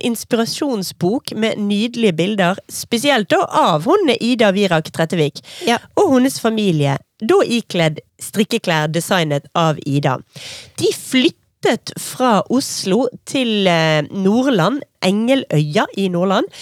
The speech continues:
Speaker 2: Ja.
Speaker 1: Så det er veldig mye naturskjønne norske bilder.
Speaker 2: Mm.
Speaker 1: Og samtidig så er hun, eh, Ida, hun er veldig vakker. Hun, s-, så hun, det er noe veldig sånn norskt og naturlig. Det er en helhetlig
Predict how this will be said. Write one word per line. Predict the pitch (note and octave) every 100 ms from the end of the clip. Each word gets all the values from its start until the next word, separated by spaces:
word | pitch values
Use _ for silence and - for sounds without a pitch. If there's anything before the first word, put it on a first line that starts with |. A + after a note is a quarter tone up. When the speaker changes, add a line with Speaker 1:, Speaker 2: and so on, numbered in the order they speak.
| -
Speaker 2:
Ja. | A#3 -
Speaker 1:
Så | - C4
det | B3+
er |
veldig | D#4+ F4
mye | B3+
naturskjønne | D#4 C#4 - F4 D4 G#3+ - - G3 E3+ D#3 D3+ D3+ D3+ D3 - - - _ -
norske | G#3+ G#3+ A#3+ - - - - - - G#3 D#3+ D#3 F3 - - F#2+ F3+
bilder. | F#3+ A3+ A3+ G3+ C#4 - - -
Speaker 2:
Mm. | D4+ A3+
Speaker 1:
Og | A#3+
samtidig | C#4 D4+ G4 E4 -
så | - -
er | F4 G#3+ F3
hun, | B3+ A3+
eh, | F3 D#3 D#3 -
Ida, | A3 B3 B3+ E3+
hun | G#3
er | B3 C#4+
veldig | A3 F#3 A3+ G3
vakker. | B3+ - _ - F3 -
Hun, | G3+
s-, | - G3+ G#3
så | - - -
hun, | B3+ F#3 F#3+ - _ _
det | B3 F#4+
er | F4
noe | A3+
veldig | B3 C#4+
sånn | D4 C4+ - - -
norskt | A#3 C4+ F4 - - - - -
og | G#3
naturlig. | G3+ - - D#4 B3 F3 C#3+ D3+
Det |
er | B3
en | C4
helhetlig | - E4 D4 F#3 D#3+ D#3 E3+ D3+ - F3 D#3+ D#3+